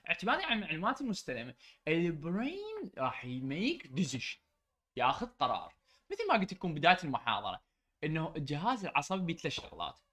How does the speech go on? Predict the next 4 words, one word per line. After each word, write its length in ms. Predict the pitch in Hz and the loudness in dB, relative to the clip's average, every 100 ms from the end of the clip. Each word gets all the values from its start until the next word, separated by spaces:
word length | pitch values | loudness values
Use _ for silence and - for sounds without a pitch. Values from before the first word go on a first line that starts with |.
| _ _ _ - | _ _ _ -2
يستلم، 560 | 170 185 - 262 427 - _ _ _ _ _ _ _ _ _ _ | 0 0 0 0 0 -6 _ _ _ _ _ _ _ _ _ _
يفكر، 480 | 127 - 165 - 233 | -10 4 4 6 6
يتخذ 320 | 220 214 - | 6 0 -4
قرار، 440 | - 233 262 466 | 2 6 8 6